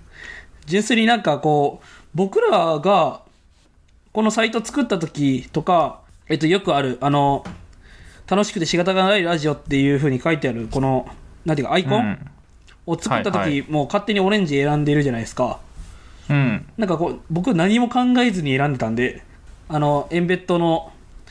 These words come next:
Speaker 1: プレイヤーと、まあ、競合しないかなみたいな感じぐらいのテンションで書いてたんで。
Speaker 2: はいはい。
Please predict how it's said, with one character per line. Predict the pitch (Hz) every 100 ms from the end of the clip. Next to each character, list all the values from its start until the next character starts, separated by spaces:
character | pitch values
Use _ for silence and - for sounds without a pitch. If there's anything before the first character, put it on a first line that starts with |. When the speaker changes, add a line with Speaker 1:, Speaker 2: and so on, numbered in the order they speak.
| - -
Speaker 1:
プ |
レ | 170 175
イ |
ヤ | 170
ー | 175
と、 | 180 196 - - - - - -
ま | 196
あ、 |
競 | - 196
合 | 202 202
し | 214
な | 208
い | 220
か | 214
な | 156 170 180 180
み | 170
た | 143
い | 135
な |
感 | 135 147
じ | 139 139
ぐ | 151
ら | 160
い | 120 120 -
の | 135
テ | 131 143
ン |
シ | 135
ョ | 120
ン |
で | 117 -
書 | 160
い | 139
て |
た | -
ん | 117
で。 | 117 107 - - - - - - - - - - -
Speaker 2:
は | - 131
い | 104
は | 113
い。 | 101